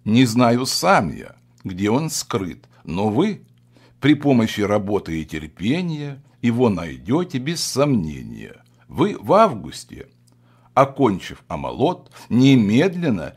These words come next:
перепашите поле. Пускай саха везде пройдёт. Копайте, ройтесь там на воле. Малейший в поле уголок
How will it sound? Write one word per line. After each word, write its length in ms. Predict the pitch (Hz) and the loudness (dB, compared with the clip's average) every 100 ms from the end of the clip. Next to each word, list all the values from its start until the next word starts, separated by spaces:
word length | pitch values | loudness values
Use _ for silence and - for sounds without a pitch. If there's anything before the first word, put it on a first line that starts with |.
| _ - | _ -4
перепашите 640 | 117 117 117 - 156 185 | -2 -2 -2 -6 -6 -8
поле. 460 | - 202 113 73 - _ _ _ _ | -4 0 0 -2 -12 _ _ _ _
Пускай 420 | 123 - 127 90 | -10 -2 0 0
саха 540 | - - 73 - 151 | -4 -6 -6 -2 0
везде 520 | 139 104 90 64 92 110 | 0 -4 -6 -8 -8 -8
пройдёт. 840 | - 135 151 101 69 76 - _ _ _ - | -4 0 0 -2 -6 -14 -16 _ _ _ -12
Копайте, 840 | 71 - 123 151 92 - - - _ - | -12 -4 -2 -2 -4 -14 -20 -20 _ -12
ройтесь 800 | 110 113 165 208 202 180 156 | -6 0 2 0 -2 -10 -10
там 460 | - 160 160 143 101 | 0 0 2 0 2
на 140 | 135 | 2
воле. 460 | 139 92 82 65 - _ _ _ - _ | 0 -4 -8 -12 -16 _ _ _ -20 _
Малейший 680 | 101 139 147 139 123 123 | 0 4 4 2 0 -6
в 120 | 120 - | -6 -6
поле 300 | 107 101 87 | -4 -2 -4
уголок 640 | 71 64 64 135 - | -8 -12 -6 -6 -6